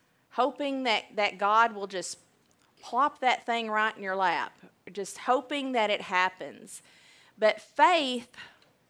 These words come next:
is how we, we get what God's provided for us. It's by believing and, and receiving.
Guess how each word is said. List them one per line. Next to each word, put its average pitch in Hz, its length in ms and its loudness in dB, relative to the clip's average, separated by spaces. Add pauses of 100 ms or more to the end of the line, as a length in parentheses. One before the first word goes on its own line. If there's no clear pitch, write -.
(400)
is 226 280 4
how 240 720 6 (580)
we, 214 540 -8 (120)
we 190 320 -8 (100)
get 240 500 2 (280)
what 196 300 4
God's 190 380 6
provided 175 540 0
for 139 280 -8
us. - 200 -14
It's 220 200 -4
by 226 360 6
believing 190 1300 -2 (460)
and, 190 560 0 (240)
and 208 260 -2
receiving. 196 1080 -4